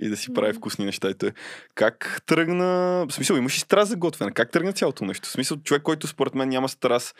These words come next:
Speaker 1: за готвене, няма да седне да се занимава да ги прави чак тези неща.
Speaker 2: Ми, определено, да. А, много обичам да готвя.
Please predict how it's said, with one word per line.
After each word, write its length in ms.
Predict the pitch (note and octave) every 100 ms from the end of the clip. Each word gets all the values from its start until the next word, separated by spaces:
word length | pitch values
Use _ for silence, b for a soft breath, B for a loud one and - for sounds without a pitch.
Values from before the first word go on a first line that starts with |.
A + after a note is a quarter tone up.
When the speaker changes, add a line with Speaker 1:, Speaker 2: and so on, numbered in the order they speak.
| B B
Speaker 1:
за 120 | G#2
готвене, 380 | G#2+ B2 D#3 D3
няма 220 | D3+ E3+
да 60 | F3+
седне 280 | - E3 D#3
да 80 |
се 120 | D3 B2
занимава 320 | A#2+ A#2 A2+
да 60 | G#2
ги 80 |
прави 200 | F#2+ G2+
чак 220 | G2 G#2 -
тези 140 | G2+
неща. 300 | G2+ - G#2+ - b C4+
Speaker 2:
Ми, 260 | C#4 D4
определено, 640 | C#4+ D4+ B3+ C#4+ G4+ E4
да. 220 | A3+ B3 -
А, 280 | G#3+ G#3+ G3+
много 300 | G#3 C4 F#4+
обичам 360 | D4+ A3+ G#3+
да 100 | G3
готвя. 520 | F#3+ G#3 G#3 C#4+ D4+